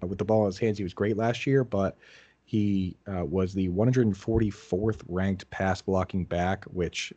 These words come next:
for those keeping track at home, there's only thirty-two teams. So if you're one forty-four, that means that there's plenty on tape that shows that you weren't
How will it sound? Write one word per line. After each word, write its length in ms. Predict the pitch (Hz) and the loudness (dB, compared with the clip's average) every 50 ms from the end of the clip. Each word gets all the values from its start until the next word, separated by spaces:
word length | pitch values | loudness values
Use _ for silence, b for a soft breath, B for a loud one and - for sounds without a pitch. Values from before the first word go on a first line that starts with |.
| - B B B B 175 - | -16 B B B B -12 -6
for 100 | - 107 | -2 4
those 200 | 104 110 110 110 | 6 6 4 6
keeping 220 | - 127 107 107 101 | 4 4 4 4 4
track 240 | - 113 107 101 | 4 4 4 4
at 60 | 104 104 | 4 2
home, 240 | 107 101 98 95 | 2 2 2 2
there's 160 | 95 98 95 110 | 0 0 0 0
only 120 | 101 98 | -2 0
thirty-two 440 | 98 - 117 113 110 110 - 117 107 | 2 2 2 4 2 2 0 -2 -4
teams. 360 | - - 92 87 82 80 - | -2 -2 -2 -2 -2 -4 -6
So 400 | - - 95 85 85 82 80 73 | -4 -2 0 0 2 0 0 -2
if 160 | - 95 - | -4 -2 0
you're 140 | 107 110 110 | 2 2 2
one 300 | 107 98 107 113 113 110 | 2 2 2 4 2 2
forty-four, 760 | 110 - 117 113 107 104 101 101 98 95 104 113 123 123 123 B B B B B B B B B _ _ _ _ _ _ - | 0 0 0 0 0 0 -2 -2 -2 2 2 2 2 0 -2 B B B B B B B B B _ _ _ _ _ _ 0
that 220 | 110 107 98 - | 2 2 2 2
means 240 | 113 110 107 98 95 | 2 2 2 2 2
that 400 | 101 101 101 98 95 92 - - _ _ _ _ _ _ _ _ _ _ _ _ _ _ _ - | 2 2 4 4 4 2 0 -4 _ _ _ _ _ _ _ _ _ _ _ _ _ _ _ 0
there's 280 | 110 101 95 95 98 | 0 0 0 0 -6
plenty 340 | - - - 127 127 131 127 | -4 0 4 6 6 8 6
on 200 | 113 110 110 107 | 6 6 4 2
tape 380 | - - 110 113 127 131 - - | 0 0 0 2 0 0 -2 -2
that 120 | - 92 | -4 -2
shows 300 | - - 107 101 92 90 | 0 2 2 2 2 2
that 160 | 98 95 80 90 | 0 -2 -2 0
you 220 | 95 95 92 85 | 0 -2 -2 -2
weren't 420 | 65 55 55 92 104 104 101 98 | -4 -6 -4 -2 0 0 0 -2